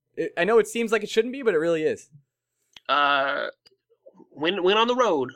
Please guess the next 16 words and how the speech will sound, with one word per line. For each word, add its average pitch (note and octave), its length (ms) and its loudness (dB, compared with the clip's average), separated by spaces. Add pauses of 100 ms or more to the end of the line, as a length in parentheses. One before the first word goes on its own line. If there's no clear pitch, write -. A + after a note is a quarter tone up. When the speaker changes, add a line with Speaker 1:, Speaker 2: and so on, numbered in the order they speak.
(140)
Speaker 2:
Win F3+ 180 2
on A3 80 6
the A3 100 2
road. C4+ 340 4 (460)
Speaker 1:
Come C3 120 -12
back C3 160 -2
to C#3 80 -6
M C#3 100 -6
S C3+ 120 -6
G, E3 340 -8 (100)
take B2+ 180 -12
it A2+ 80 -14
there. A#2 160 -4
Speaker 2:
Win - 120 -12
at E3+ 160 -4
home. A3 160 4